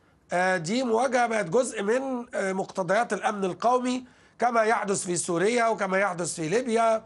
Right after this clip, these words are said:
وكما، آه، من المحتمل إنه يحدث في اليمن بعد التطورات الأحداث الأخيرة.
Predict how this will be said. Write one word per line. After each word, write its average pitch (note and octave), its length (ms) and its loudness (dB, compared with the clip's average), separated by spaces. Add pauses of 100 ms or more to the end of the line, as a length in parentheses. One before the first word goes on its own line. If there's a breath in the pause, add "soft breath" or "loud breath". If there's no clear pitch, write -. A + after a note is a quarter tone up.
(360 loud breath)
وكما، G#3+ 600 2
آه، E3+ 720 2
من E3+ 180 -4
المحتمل G3 540 -2
إنه F3+ 160 -4
يحدث F#3 360 -4
في G3 240 -4
اليمن A3+ 480 -2 (420 soft breath)
بعد G3 260 0
التطورات F3+ 720 -2
الأحداث F3+ 440 -4
الأخيرة. D3+ 400 -8